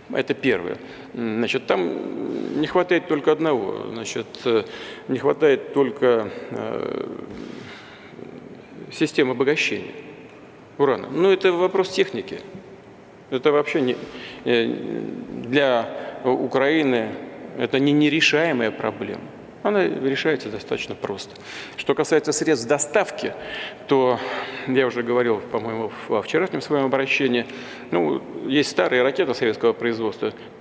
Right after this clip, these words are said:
точка У, сто с небольшим километров, сто десять. Я сказал сто, на самом деле это сто десять километров. Но это тоже не проблема с учётом компетенции, скажем, Южмаш, который делал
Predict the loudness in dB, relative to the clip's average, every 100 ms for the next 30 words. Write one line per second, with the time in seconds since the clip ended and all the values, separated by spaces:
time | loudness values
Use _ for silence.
0 | 0 0 2 0 0 -4 -8 -8 0 0
1 | 0 0 0 0 -6 -2 0 0 -2 -2
2 | -2 0 -4 -4 -2 -2 2 2 2 2
3 | 4 4 2 -6 -2 0 0 2 2 -2
4 | 0 0 0 -4 -2 -2 -2 -4 -10 -16
5 | -18 -20 -10 0 2 4 2 4 6 6
6 | 2 0 0 0 0 0 0 2 2 2
7 | 0 2 2 2 -2 0 -4 0 0 -2
8 | -4 -12 -12 -2 0 2 0 -2 -6 -16
9 | -6 -2 0 0 2 2 2